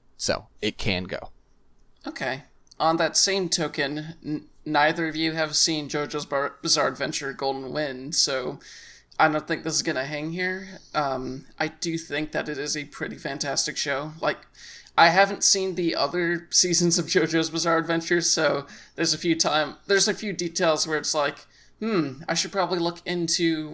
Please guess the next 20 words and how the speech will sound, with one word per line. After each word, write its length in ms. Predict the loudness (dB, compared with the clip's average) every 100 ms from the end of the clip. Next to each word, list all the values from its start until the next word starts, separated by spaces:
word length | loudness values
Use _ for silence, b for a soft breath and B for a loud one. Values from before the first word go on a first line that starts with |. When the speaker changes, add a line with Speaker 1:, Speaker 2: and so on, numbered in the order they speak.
| -6
Speaker 2:
what 280 | -2 0 0
this 240 | 0 0
means." 420 | -4 -12 -6 -6
But, 320 | -2 0 0
uh, 360 | 0 -2 -2 -6 -16 B B B B B B B _ _ -18 -12
overall, 560 | -4 2 6 6 6
it's 420 | 4 4 2 2 -8
very 500 | -14 -4 -2 -2 -4
good. 380 | -6 -2 -2 -2
Like, 280 | -2 -4 -6 0
all 280 | 2 2
of 80 | 0
the 380 | -4 -4 -6 -12 -14
characters 800 | -4 -2 -2 -6 -6 -6 0 0
are 360 | 0 -2 -4 -6 -10 -16 B B B
enjoyable. 580 | -4 0 0 0 0 0
You 120 | 0 2
basically 420 | 4 4 2 2
have 200 | 2 2
this, 460 | -2 0 0 -2